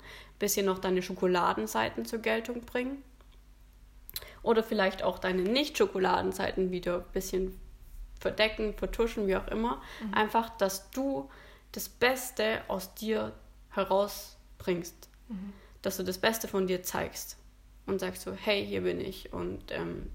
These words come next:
Speaker 1: ich hab echt hart gearbeitet das ganze Jahr. Ich hab jeden scheiß verdammtes Salatblatt <laughs> abgewogen, <laughs> nur
Speaker 2: Ja.
Speaker 1: damit ich so aussehe. Und eigentlich geht's mir schlecht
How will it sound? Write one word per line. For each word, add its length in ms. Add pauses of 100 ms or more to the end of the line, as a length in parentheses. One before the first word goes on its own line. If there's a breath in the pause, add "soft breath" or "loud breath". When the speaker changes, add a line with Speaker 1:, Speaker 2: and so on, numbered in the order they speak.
(120)
Speaker 1:
ich 180
hab 180
echt 320
hart 240
gearbeitet 400
das 140
ganze 260
Jahr. 200
Ich 100
hab 160
jeden 340 (380 loud breath)
scheiß 440
verdammtes 1080 (240 soft breath)
Salatblatt 960
<laughs> 100
abgewogen, 840
<laughs> 960
nur 260
Speaker 2:
Ja. 80
Speaker 1:
damit 320
ich 180
so 120
aussehe. 560
Und 160 (580 loud breath)
eigentlich 340
geht's 220
mir 120
schlecht 500